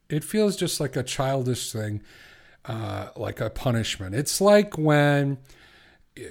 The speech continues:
you were growing up, and let's say that you, uh, broke something. You know, you broke something in the house, you were goofing around, and you, you threw a baseball and broke a window or something like that. And then your dad says, "Okay, you're grounded for a week."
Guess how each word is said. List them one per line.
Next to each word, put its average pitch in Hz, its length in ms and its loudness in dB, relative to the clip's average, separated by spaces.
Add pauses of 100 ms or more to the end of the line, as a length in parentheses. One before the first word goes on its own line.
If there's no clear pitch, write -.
(140)
you 160 200 2
were 156 100 4
growing 143 420 6
up, 123 300 2 (140)
and 120 400 -4
let's 170 220 0
say 147 340 4
that 127 240 0
you, 120 520 4 (680)
uh, 131 80 -8 (100)
broke 131 380 4
something. - 460 -6 (200)
You 117 140 -6
know, 113 40 -4
you 110 140 -2
broke 131 280 4
something 123 300 -2
in 110 80 -2
the 101 120 -4
house, 104 400 -6
you 104 60 -6
were 101 60 -4
goofing 117 360 -2
around, 101 420 -4
and 95 160 -6
you, 92 60 -10 (400)
you 113 100 -8
threw 135 260 0
a 123 40 2
baseball 107 500 -4
and 98 100 -4
broke 110 220 -2
a 110 60 -4
window 98 320 -6
or 90 100 -10
something 101 340 -6
like 92 200 -10
that. 95 240 -12 (560)
And 147 200 4
then 190 500 8
your 131 160 2
dad 165 400 4
says, 123 440 0
"Okay, 175 380 2
you're 143 240 2
grounded 135 520 4
for 120 160 -2
a 107 60 0
week." 98 380 -8